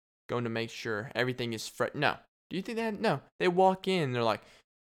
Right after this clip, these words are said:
<sighs> "Oh my God, I'm here again. Oh my God. Oh man, I'm gonna kill myself after the shift. I'm gonna kill myself after the shift. Pass me the meat. Pass me the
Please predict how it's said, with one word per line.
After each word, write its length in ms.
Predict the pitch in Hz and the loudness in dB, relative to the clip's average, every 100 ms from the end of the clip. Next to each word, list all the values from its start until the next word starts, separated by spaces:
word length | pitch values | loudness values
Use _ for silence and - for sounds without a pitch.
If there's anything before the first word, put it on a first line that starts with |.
| _ | _
<sighs> 640 | - - - - - - 127 | -16 -14 -14 -16 -20 -18 -16
"Oh 140 | - | -14
my 120 | - - | -14 -14
God, 340 | 120 104 104 | -8 -6 -6
I'm 140 | 98 123 | -8 -10
here 320 | 143 113 107 | -8 -6 -6
again. 400 | 104 104 98 90 - | -6 -6 -6 -8 -12
Oh 220 | 156 147 - | -10 -8 -10
my 380 | - - - - | -12 -14 -18 -18
God. 520 | 50 62 - 60 - _ _ _ _ - - - - - - _ _ _ 92 | -16 -14 -12 -14 -16 _ _ _ _ -20 -20 -20 -20 -20 -20 _ _ _ -4
Oh 880 | 135 151 151 156 151 143 139 131 120 | 0 0 0 0 0 0 0 0 -2
man, 640 | 110 123 123 120 117 101 | -6 -8 -6 -6 -6 -8
I'm 120 | 95 | -12
gonna 140 | 82 | -14
kill 260 | - - 123 | -14 -10 -8
myself 520 | 107 110 - 110 110 | -8 -10 -6 -6 -6
after 180 | 110 110 | -8 -12
the 100 | 113 | -12
shift. 440 | - - 113 117 | -10 -6 -4 -4
I'm 60 | 107 | -8
gonna 140 | 107 | -12
kill 280 | - - 117 | -14 -10 -8
myself 480 | 117 120 - 113 110 | -6 -8 -8 -8 -8
after 160 | 110 110 | -12 -10
the 120 | 110 | -10
shift. 420 | - 113 117 - _ - | -8 -4 -4 -6 _ -12
Pass 400 | 170 156 151 127 | 0 0 0 -8
me 140 | 113 | -10
the 100 | 107 _ _ - | -12 _ _ -12
meat. 440 | 120 123 120 - _ _ _ _ | -8 -4 -6 -8 _ _ _ _
Pass 320 | 185 151 151 | -2 -2 -2
me 100 | 123 | -6
the 120 | 117 | -8